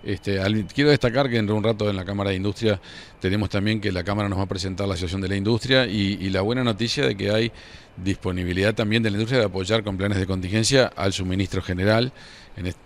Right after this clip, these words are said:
algunas multinacionales, por ejemplo, tienen capacidad de tener plantas de potabilización propias, de osmosis inversa, y han ofrecido su capacidad, me refiero a la Coca-Cola en particular, pero hay varias empresas del orden del treinta por ciento que están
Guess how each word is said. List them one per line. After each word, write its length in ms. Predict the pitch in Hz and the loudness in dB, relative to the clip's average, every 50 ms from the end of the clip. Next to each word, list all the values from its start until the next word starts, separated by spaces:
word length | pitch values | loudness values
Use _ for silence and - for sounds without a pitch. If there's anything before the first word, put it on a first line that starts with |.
| - - - | -12 -12 -8
algunas 300 | 76 82 82 98 101 95 | -8 -6 -4 -2 0 0
multinacionales, 600 | 98 98 92 101 98 92 - - 101 107 107 101 | 0 0 0 0 0 0 0 0 0 0 0 0
por 80 | 90 87 | -2 -2
ejemplo, 220 | 90 104 98 92 | -2 -2 -2 -2
tienen 240 | - 98 101 98 92 | -2 -2 -2 -2 -2
capacidad 400 | 85 90 80 87 87 - 95 95 | -4 -2 -2 -2 -2 0 0 0
de 40 | 90 | 0
tener 260 | - 95 98 92 82 | 0 -2 -2 -2 -2
plantas 340 | - - 98 98 92 95 90 | -4 -4 -4 -4 -2 -2 -2
de 80 | 90 | -2
potabilización 600 | 82 87 85 85 87 90 90 82 85 80 92 95 | -2 -4 -2 -2 -2 -2 -2 -2 -2 -2 -2 -2
propias, 360 | 87 90 107 127 135 110 104 95 | 0 2 2 2 4 2 0 0
de 80 | 95 | 0
osmosis 320 | 92 92 95 85 92 87 85 | -2 -2 -4 -4 -4 -4 -4
inversa, 520 | 90 90 98 120 127 123 113 - 135 135 - - - - - - - - - | -2 2 4 4 4 4 2 -2 -4 -6 -8 -14 -20 -20 -20 -20 -20 -18 -8
y 140 | - 92 98 | -2 2 2
han 220 | 104 104 104 101 85 - | 4 4 2 -2 -4 -6
ofrecido 560 | - 92 - 95 90 80 - - 107 101 98 90 | -8 -4 0 0 2 2 2 2 2 2 0 0
su 120 | - 90 | -4 -8
capacidad, 480 | 80 90 80 90 85 87 101 113 135 131 | -10 -10 -8 -6 -6 -2 2 2 2 2
me 80 | 104 | 0
refiero 200 | 90 80 95 95 | -2 -4 -2 -2
a 20 | 92 | -2
la 80 | 90 | -2
Coca-Cola 400 | 80 87 87 87 92 107 120 117 | -2 -2 -4 -2 0 0 0 0
en 60 | 107 | 0
particular, 540 | 95 95 90 101 98 101 113 127 135 135 135 - - - - - - | -2 -2 -4 -2 -2 0 2 2 2 0 0 -4 -12 -18 -18 -16 -8
pero 140 | - 92 98 | -4 0 2
hay 80 | 104 110 | 2 4
varias 380 | 101 120 - - 113 104 82 | 4 4 4 6 4 2 2
empresas 340 | 98 98 98 110 98 95 82 | 0 -2 0 -2 -2 -2 -2
del 140 | 92 98 95 | -2 -2 -2
orden 140 | 101 110 101 | -2 -4 -4
del 140 | 95 90 | -4 -6
treinta 280 | 85 101 104 104 98 104 | -4 -4 -4 -2 -2 -4
por 140 | 92 98 90 | -4 -4 -6
ciento 380 | - 113 113 113 107 104 139 | -4 -2 -2 -2 -2 -4 -6
que 80 | 113 104 | -6 -6
están 320 | 92 - 101 104 101 98 | -6 -4 -4 -4 -4 -4